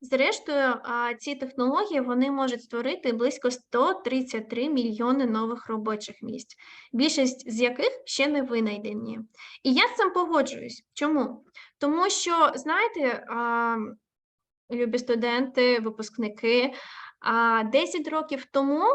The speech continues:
я навіть і подумати не могла, що може бути така робота, де ви можете створювати сторіс,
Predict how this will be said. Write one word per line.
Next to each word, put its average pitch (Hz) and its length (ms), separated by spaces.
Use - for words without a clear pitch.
я 294 180
навіть 302 360
і 269 40
подумати 254 640
не 220 140
могла, 247 440
що - 260
може 277 360
бути 240 300
така 240 440
робота, 233 760
де 294 340
ви 294 140
можете 311 560
створювати 240 840
сторіс, 240 960